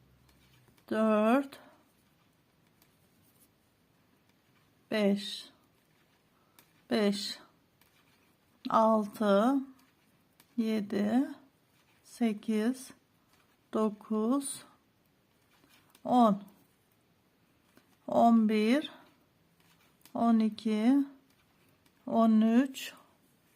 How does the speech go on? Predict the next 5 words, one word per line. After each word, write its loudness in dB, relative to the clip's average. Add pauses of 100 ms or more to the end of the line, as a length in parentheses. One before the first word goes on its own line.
(1600)
on 2
dört -2 (340)
ve 0 (140)
on 4
beş. -12